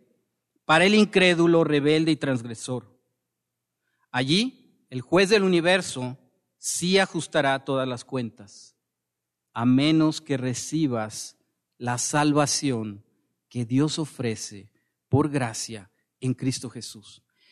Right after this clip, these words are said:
Es decir, justamente merecemos padecer en el infierno. Nuestro pecado es grave, gravísimo, mucho más de lo que pensamos.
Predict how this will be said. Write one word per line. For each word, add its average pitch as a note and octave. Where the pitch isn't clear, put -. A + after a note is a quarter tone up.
Es C3
decir, D#3
justamente F3
merecemos C#3
padecer B2+
en B2+
el B2
infierno. B2+
Nuestro A#2+
pecado D3
es C3
grave, B2
gravísimo, C3
mucho E3
más C#3+
de B2+
lo A#2+
que B2
pensamos. A2+